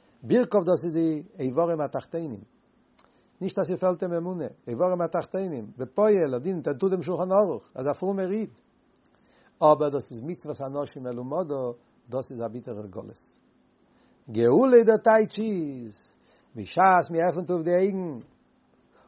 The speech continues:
און מיר קוקט זיך צו, און מיר זאגט, מיר זענען, און מיר לערנט פנימיות התורה, און מיר זאגט, מיר זענען אין גדלות הוי', און מיר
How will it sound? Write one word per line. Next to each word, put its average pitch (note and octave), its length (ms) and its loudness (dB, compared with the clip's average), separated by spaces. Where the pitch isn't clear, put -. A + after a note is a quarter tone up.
און C#3 100 -2
מיר D3 120 2
קוקט G3 280 4
זיך F#3 180 4
צו, F3 640 0
און C3 80 -12
מיר B2+ 60 -4
זאגט, C3 180 -2
מיר D#3 100 -4
זענען, D#3+ 680 0
און B2+ 100 -6
מיר C#3+ 100 -2
לערנט F3+ 320 2
פנימיות F#3 280 -4
התורה, F3 640 0
און C#3 60 -6
מיר C3+ 60 -4
זאגט, C3 160 0
מיר D3 100 -6
זענען F3 340 2
אין F3 80 -4
גדלות F3 380 0
הוי', F3 420 2
און C#3 80 -6
מיר C#3 80 2